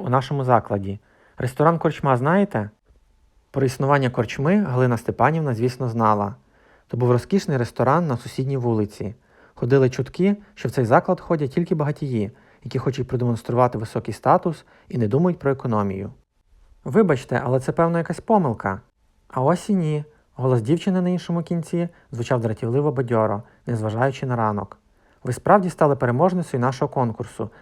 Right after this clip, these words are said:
серед мешканців міста. Це така акція. Але я не пам'ятаю, щоб у чомусь брала участь». «А це байдуже. Головне, що ви перемогли. Ну що, прийдете до нас сьогодні ввечері, годині так о сьомій?» Галина замислилася.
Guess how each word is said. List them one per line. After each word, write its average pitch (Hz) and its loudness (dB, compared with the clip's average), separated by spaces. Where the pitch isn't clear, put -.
серед 117 -4
мешканців 143 -2
міста. 117 -4
Це 165 2
така 196 2
акція. 107 0
Але 117 2
я 127 4
не 123 0
пам'ятаю, 123 4
щоб 175 -6
у 175 -2
чомусь 160 -2
брала 135 2
участь». 117 -4
«А - -4
це - 0
байдуже. 123 2
Головне, 139 2
що 175 -4
ви 170 2
перемогли. 139 0
Ну 151 -2
що, 151 2
прийдете 160 2
до 196 2
нас 190 0
сьогодні 131 -2
ввечері, 104 -2
годині 139 0
так 135 -4
о 143 -8
сьомій?» 107 -4
Галина 131 2
замислилася. 127 0